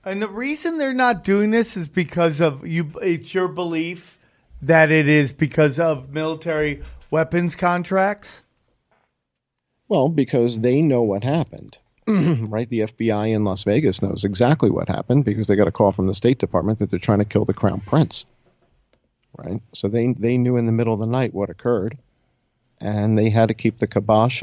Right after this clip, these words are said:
Speaker 2: on it in order to catch the bad guys. So they lulled the bad guys into thinking that nobody knew what really happened, and they did catch the bad guys.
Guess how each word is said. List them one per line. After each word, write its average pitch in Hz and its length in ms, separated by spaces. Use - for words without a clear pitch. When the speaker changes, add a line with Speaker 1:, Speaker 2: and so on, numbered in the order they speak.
Speaker 2:
on 101 200
it 143 240
in 110 160
order 110 200
to - 80
catch - 360
the 107 100
bad 117 340
guys. - 360
So 98 120
they 98 140
lulled 110 400
the 110 60
bad 107 280
guys 104 280
into 101 200
thinking 110 340
that 107 100
nobody 113 400
knew 113 200
what 110 220
really 107 300
happened, 101 500
and 110 100
they 107 140
did 147 280
catch 196 340
the 131 60
bad 160 280
guys. - 380